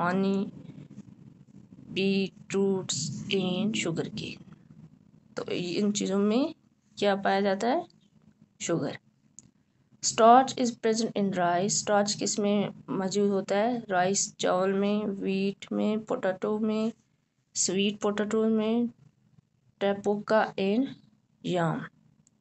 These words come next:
तो इसमें क्या पाया जाता है जी? स्टार्च पाया जाता है। तो ये स्टार्च और शुगर वाली जो ग़िज़ा है, तो ये हमें क्या देती है? एनर्जी देती है। उसके बाद फैट्स,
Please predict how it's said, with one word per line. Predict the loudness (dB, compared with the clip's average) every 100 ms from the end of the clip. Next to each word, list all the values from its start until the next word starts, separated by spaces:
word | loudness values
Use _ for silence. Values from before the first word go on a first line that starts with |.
| _ _ _ _ _ _ -10
तो | -6
इसमें | -4 0 0
क्या | 2 0
पाया | 2 0
जाता | 0 0 0
है | 0
जी? | 0 -2 -6 _ -8
स्टार्च | -6 2 2 2 -4
पाया | -6 -6
जाता | -8 -8 -10
है। | -10 _ _ _ _ _ _ -4
तो |
ये | 0 0
स्टार्च | -2 -6 _ -4 -4 4 6 6 4 2
और | 0 2
शुगर | 2 2 4
वाली | 4 4
जो | 2 -2
ग़िज़ा | -2 0 0
है, | -2 -2 -4 -6 -12 _ _ _ _ _
तो | -2 0
ये | 0 0
हमें | 0 -2 -2
क्या | 0
देती | 0 -2 0
है? | 0 0 -6 _ -6
एनर्जी | -4 -2 -2 -4 -6
देती | -8 -8 -14
है। | -16 -18 _ _ _ _ _ _ _ _ _ _ _ _ _ _ _ _ -4
उसके | 0 2
बाद | 4 6 6 2 0 -6 -14 -20 _ _ _ 2
फैट्स, | 6 6 4